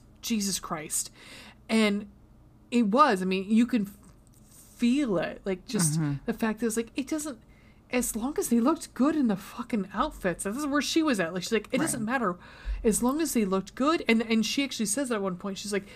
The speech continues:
Speaker 1: "That's what modeling is. You look good in, in, in what you're modeling. It doesn't matter what genitalia you have down below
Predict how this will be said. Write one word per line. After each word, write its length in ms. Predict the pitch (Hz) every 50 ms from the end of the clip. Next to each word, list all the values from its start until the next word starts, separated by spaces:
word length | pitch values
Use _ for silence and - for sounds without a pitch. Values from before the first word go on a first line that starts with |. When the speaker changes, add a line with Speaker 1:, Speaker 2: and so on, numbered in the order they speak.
| - -
Speaker 1:
"That's 160 | - 359 349
what 160 | 370 294 208
modeling 440 | 190 214 240 254 233 196 185 180 196 -
is. 300 | 247 185 165 - - 208
You 120 | 220 247
look 280 | 226 220 294 302 - -
good 460 | - 254 285 302 269 202 208 202 - -
in, 360 | - 226 233 226 214 196 - - - - - - - - - - - -
in, 320 | - 220 226 226 226 214 214 -
in 260 | 226 220 214 208 202
what 240 | 202 208 202 - -
you're 100 | 220 208
modeling. 640 | 180 180 185 196 254 302 285 214 170 160 - - - - - - - - -
It 40 | 294
doesn't 220 | 277 277 220 208
matter 380 | 202 240 285 269 220 185 175 - - - - -
what 320 | - 226 247 262 254 - 208
genitalia 920 | 202 185 208 214 208 208 196 185 - - 220 269 285 247 196 180 175 170 190
you 80 | 180 160
have 400 | - - 208 220 214 185 175 180
down 240 | 180 175 180 185
below 540 | 175 165 151 151 165 196 196 180 - - -